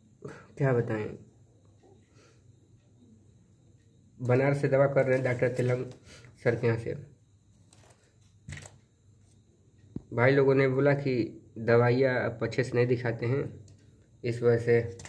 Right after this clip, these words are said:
नहीं समझ में आता है। तो आइए मैं आप लोग को दवा से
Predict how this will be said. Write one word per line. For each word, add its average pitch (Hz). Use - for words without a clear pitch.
नहीं 120
समझ 123
में 123
आता 117
है। 113
तो -
आइए 135
मैं 135
आप 120
लोग 120
को 120
दवा 117
से 113